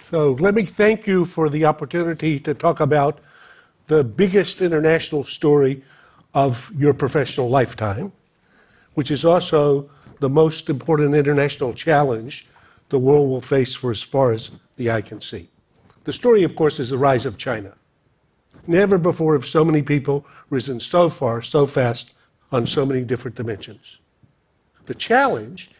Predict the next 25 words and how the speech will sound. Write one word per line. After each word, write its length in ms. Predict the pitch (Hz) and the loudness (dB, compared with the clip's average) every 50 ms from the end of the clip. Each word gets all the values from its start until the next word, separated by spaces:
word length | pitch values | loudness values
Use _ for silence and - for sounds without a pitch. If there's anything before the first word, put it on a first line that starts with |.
| _ _ _ | _ _ _
is 160 | - 131 113 | -10 -8 -6
the 100 | 147 180 - 220 | -6 -6 -2 -2
impact 580 | 233 269 - - - 117 98 104 - - - _ _ _ _ _ _ - - | -2 -2 -2 -6 -8 -10 -10 -12 -16 -20 -20 _ _ _ _ _ _ -12 -12
of 120 | 127 - | -12 -12
China's 460 | - - 156 139 135 131 113 104 95 | -6 -2 0 0 0 0 -2 -4 -2
rise, 540 | 123 120 104 101 98 113 - - - - - _ _ _ _ _ _ _ _ _ _ _ _ _ _ | -2 -2 -2 -4 -6 -10 -18 -20 -20 -20 -20 _ _ _ _ _ _ _ _ _ _ _ _ _ _
the 100 | - 135 | -4 -2
discombobulation 1300 | 117 208 202 - - - 202 190 170 175 175 175 160 156 160 151 160 175 185 170 - - 120 95 - - _ _ _ _ _ _ _ _ _ _ _ | 0 0 0 0 -2 -6 -6 -4 0 2 2 2 2 0 0 0 2 2 0 0 -2 -6 -10 -12 -14 -18 _ _ _ _ _ _ _ _ _ _ _
this 220 | - 143 131 - | -4 -4 -4 -2
will 140 | - 147 127 | -4 -4 -4
cause 360 | - - 147 143 147 135 113 | 0 0 2 2 2 0 -2
the 80 | - 127 | -4 -6
United 440 | 120 127 120 117 117 113 107 101 - | -6 -4 -4 -4 -6 -6 -8 -12 -14
States 640 | - - - 202 220 240 233 - - - - - _ _ _ _ _ _ _ _ _ _ - | -4 0 2 2 2 2 -2 -6 -14 -16 -16 -18 _ _ _ _ _ _ _ _ _ _ -4
and 140 | 139 135 | -2 0
the 120 | 147 147 156 | 2 2 2
international 680 | 170 170 170 160 160 156 147 - - - 131 147 - - | 2 2 2 2 2 2 0 -2 -8 -8 -8 -8 -6 -2
order 460 | 190 180 202 175 113 110 151 208 - _ _ _ _ _ _ _ _ | 2 2 2 2 0 -4 -8 -10 -12 _ _ _ _ _ _ _ _
of 120 | 139 110 | -6 -2
which 220 | 139 160 127 - - | -2 -4 -4 -4 -6
the 80 | - | -6
U 300 | 147 131 147 151 151 151 | -4 0 0 2 4 4
S 180 | 143 139 135 - | 2 2 0 -4
has 160 | 143 131 110 | -8 -8 -6
been 260 | 113 123 123 123 120 | -4 -4 -4 -4 -6